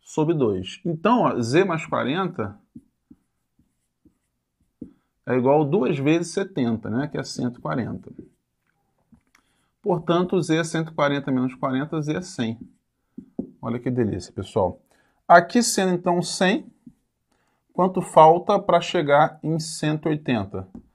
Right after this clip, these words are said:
Falta oitenta, né? Acabou a questão. X é igual oitenta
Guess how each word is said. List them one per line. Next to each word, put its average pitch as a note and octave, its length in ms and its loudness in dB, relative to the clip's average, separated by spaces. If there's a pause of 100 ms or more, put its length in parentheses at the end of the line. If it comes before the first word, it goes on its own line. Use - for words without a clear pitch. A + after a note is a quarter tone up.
(320)
Falta G3+ 320 2
oitenta, D#3+ 420 -4
né? C#3+ 220 -4 (160)
Acabou C#3+ 380 -6
a B2 40 -10
questão. B2 540 -8 (880)
X A2+ 400 -4
é B2 60 -4
igual A2 480 -4 (1900)
oitenta A2+ 760 -6